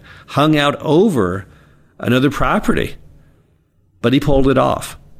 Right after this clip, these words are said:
There's so many times that the best thing you can do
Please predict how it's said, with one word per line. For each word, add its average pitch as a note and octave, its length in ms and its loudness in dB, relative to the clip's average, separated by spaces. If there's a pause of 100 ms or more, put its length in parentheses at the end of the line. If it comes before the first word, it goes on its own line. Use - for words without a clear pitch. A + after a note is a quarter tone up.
(680)
There's A2 220 -2
so D#3 220 2
many G3 180 4
times D#3+ 760 0 (380)
that A#2+ 160 0
the G#2 100 -2
best C#3 360 0
thing E3+ 220 2
you E3 160 4
can D3+ 180 2
do C#3+ 380 2